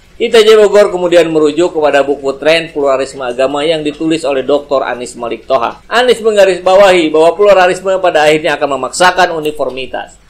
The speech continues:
bukannya menghargai perbedaan yang asasi dalam setiap agama. Pemaksaan tersebut mendapat penekanan yang sama oleh I T J Bogor, yang memberikan sebuah retorika sebelum menutup pesan singkatnya.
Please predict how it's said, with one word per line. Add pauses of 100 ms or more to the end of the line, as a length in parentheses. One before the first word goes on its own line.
(140)
bukannya
menghargai
perbedaan
yang
asasi
dalam
setiap
agama. (800)
Pemaksaan
tersebut
mendapat
penekanan
yang
sama
oleh
I
T
J
Bogor, (400)
yang
memberikan
sebuah
retorika
sebelum
menutup
pesan
singkatnya.